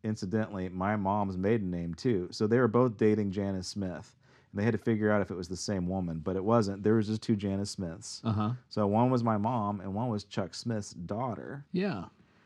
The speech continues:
Speaker 1: And, uh,
Speaker 2: Married Brian Broderson.
Speaker 1: Yeah.
Speaker 2: Yeah.
Speaker 1: Yeah. And, um,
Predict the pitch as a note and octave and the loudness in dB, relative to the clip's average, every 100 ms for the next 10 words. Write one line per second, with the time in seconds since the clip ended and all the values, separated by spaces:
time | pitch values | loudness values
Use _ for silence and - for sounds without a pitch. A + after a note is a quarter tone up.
0 | _ _ - G#2 G#2 G#2 G2 G2+ F#2+ F#2+ | _ _ -6 -2 0 0 0 2 2 2
1 | F#2 A#2 G#2+ A#2 A#2+ G2+ G2 G2 G2 D#3+ | 2 2 2 2 0 0 0 2 0 -2
2 | E3 - - F#2 - - C#3 G2 - _ | -4 -6 -12 -18 -10 -2 0 0 -10 _
3 | _ _ - A#2 - _ _ _ _ _ | _ _ -8 -8 -10 _ _ _ _ _
4 | - G#2 F#2+ F#2 F#2 F#2 F#2+ F#2 F2+ F2 | -6 -2 0 -2 -2 -2 0 0 0 -2